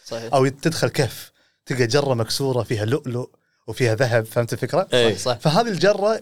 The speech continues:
Speaker 2: اللي تحوي الشغلات الثمينة بالنسبة لي. لو تشوف اللوجو راح تلقى فيه أنمي، تلقى board جيم، تلقى فيديو جيمز، وتلقى، آه، بعض الأفلام، يعني. فهذه شغلات ثمينة بالنسبة لي.
Speaker 1: صحيح.
Speaker 2: حطيتها في جرة واحدة.
Speaker 3: وايد حلوة الفكرة.
Speaker 1: إيه.
Speaker 3: إيه.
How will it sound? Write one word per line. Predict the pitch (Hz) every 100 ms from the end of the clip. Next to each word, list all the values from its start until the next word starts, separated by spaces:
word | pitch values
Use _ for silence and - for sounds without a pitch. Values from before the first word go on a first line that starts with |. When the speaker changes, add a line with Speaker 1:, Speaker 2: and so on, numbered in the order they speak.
| -
Speaker 2:
اللي | 151 135
تحوي | - 175 170 175 190 -
الشغلات | - 120 127 -
الثمينة | - - 123 131
بالنسبة | 98 98 - 98
لي. | 92 82 _ _ _ _ _ _ _ _ -
لو | 123
تشوف | - 143
اللوجو | 143 151 160
راح | 147
تلقى | - 120 123
فيه | - 120 110 -
أنمي، | 117 110 170 - _ _ _ _
تلقى | - 110 104
board | 92 139 120
جيم، | 135 151 170 _ _ _
تلقى | 117 113
فيديو | 98 139 139
جيمز، | 131 139 139 - - _
وتلقى، | - 104 - 131 120
آه، | 127 147 139 147 143
بعض | 127 117
الأفلام، | 117 101 - 98
يعني. | 87 87 107 _ _ - -
فهذه | 110 208
شغلات | - 147 175 165
ثمينة | 131 143 156
بالنسبة | 110 110 113 -
لي. | 110 175
Speaker 1:
صحيح. | - 131 139 131
Speaker 2:
حطيتها | - 131 147 -
في | 117
جرة | 104 107
واحدة. | 101 98
Speaker 3:
وايد | 110 110 85
حلوة | 95 95
الفكرة. | 95 107 113
Speaker 1:
إيه. | 101 113 113 120
Speaker 3:
إيه. | 98